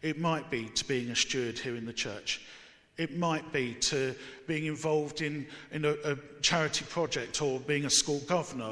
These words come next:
or something else. It might just be that God's calling you to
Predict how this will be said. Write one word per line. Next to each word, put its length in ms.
or 200
something 360
else. 560
It 180
might 300
just 320
be 300
that 180
God's 260
calling 340
you 140
to 320